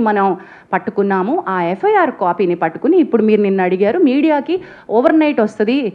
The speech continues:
uh, గబక్కున వచ్చిన స్టోరీని వచ్చినట్టుగా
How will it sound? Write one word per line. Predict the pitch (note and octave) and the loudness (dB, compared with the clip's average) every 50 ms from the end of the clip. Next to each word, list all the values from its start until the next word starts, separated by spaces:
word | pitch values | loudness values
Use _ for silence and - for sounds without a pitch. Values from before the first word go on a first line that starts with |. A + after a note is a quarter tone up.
| - - - - - - D#3+ | -10 -16 -20 -14 -8 -4 -4
uh, | F3 F3 F3 E3 D#3 D#3 D#3+ D#3+ D#3 - - - - A3 G3 - G3 G#3+ G3 | -2 -2 0 0 0 0 -2 -2 -4 -8 -8 -4 -4 -2 -2 0 -2 0 0
గబక్కున | G#3+ G#3+ B3+ A#3+ - D#4+ C#4+ A#3+ A3+ | 0 0 0 -2 -2 -2 -2 -2 -2
వచ్చిన | A#3 - C4 C4 B3+ - | -4 -4 -4 -4 -2 0
స్టోరీని | - A#3 A3 A#3 B3+ C#4+ D4 C4+ A3+ G3+ | 2 2 4 4 4 4 4 4 2 2
వచ్చినట్టుగా | G3 - A#3 A#3+ B3 B3 B3 C4 B3+ | 0 0 0 0 0 0 0 0 0